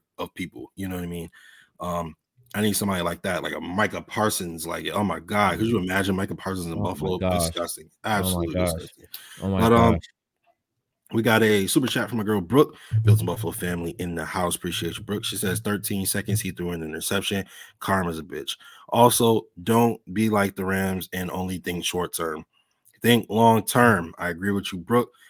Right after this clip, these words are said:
Speaker 1: And I
Speaker 2: Mm-hmm.
Speaker 1: think that's exactly what Brandon Beane is thinking as well.
Speaker 2: Mm-hmm.
Speaker 1: Um,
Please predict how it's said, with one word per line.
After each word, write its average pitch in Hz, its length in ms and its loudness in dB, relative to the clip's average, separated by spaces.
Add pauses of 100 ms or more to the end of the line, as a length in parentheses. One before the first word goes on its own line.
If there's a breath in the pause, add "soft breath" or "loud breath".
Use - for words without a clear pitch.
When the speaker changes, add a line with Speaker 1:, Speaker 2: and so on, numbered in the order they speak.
(120)
Speaker 1:
And 95 80 -4
I 92 40 0
Speaker 2:
Mm-hmm. 90 60 -2
Speaker 1:
think 95 180 -4
that's 90 240 -4
exactly 95 560 -4
what 92 240 -6
Brandon 90 340 -4
Beane 90 440 -6
is 85 160 -10
thinking 87 520 -10
as 80 340 -10
well. 92 480 -4 (380 soft breath)
Speaker 2:
Mm-hmm. 87 140 -6
Speaker 1:
Um, 85 540 -6